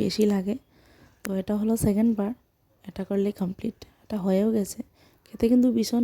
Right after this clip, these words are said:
টেস্টি লাগে এরকম করে বানালে, আপনারা বানিয়ে খেয়ে দেখবেন। তো দুপুরবেলা স্নান টান করার পর পুজো টুজো দেওয়া কমপ্লিট হয়ে গেছে, এখন বাজে প্রায় সাড়ে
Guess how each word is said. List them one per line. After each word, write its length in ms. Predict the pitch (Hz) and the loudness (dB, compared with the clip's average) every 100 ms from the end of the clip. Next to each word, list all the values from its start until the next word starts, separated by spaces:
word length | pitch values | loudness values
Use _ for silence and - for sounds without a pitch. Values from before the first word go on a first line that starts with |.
| 226 | 0
টেস্টি 280 | 214 - 220 | -4 0 2
লাগে 160 | 208 202 | 2 2
এরকম 220 | 202 196 202 | 0 -2 -4
করে 120 | 214 214 | 0 2
বানালে, 300 | 196 180 190 214 202 | 2 0 -2 -2 -4
আপনারা 240 | 196 196 190 | -2 -2 0
বানিয়ে 260 | 185 190 196 | 0 0 -2
খেয়ে 160 | 202 196 | 0 0
দেখবেন। 300 | 196 180 208 262 _ _ - - - - - _ - | 2 0 0 -2 _ _ -20 -20 -20 -20 -20 _ -6
তো 100 | 196 208 208 _ _ - _ 208 | -4 -4 -6 _ _ -20 _ 0
দুপুরবেলা 440 | 202 208 202 214 220 | 2 4 4 4 2
স্নান 220 | - 208 208 | 0 -2 -2
টান 140 | 208 208 | -4 -4
করার 240 | 214 208 208 | -2 0 -2
পর 160 | 208 208 220 | -2 -2 -2
পুজো 200 | - 196 196 | -6 -10 -6
টুজো 180 | 196 208 196 | -2 -2 0
দেওয়া 160 | 208 208 | 0 0
কমপ্লিট 300 | 202 190 208 214 | -2 0 -2 2
হয়ে 120 | 240 226 | 2 2
গেছে, 220 | 202 - 285 - 208 | 0 -4 -10 -10 -8
এখন 160 | 220 214 | -4 -2
বাজে 220 | 208 196 208 | 0 0 -2
প্রায় 180 | 208 214 - | 0 -4 -2
সাড়ে 180 | 190 | 0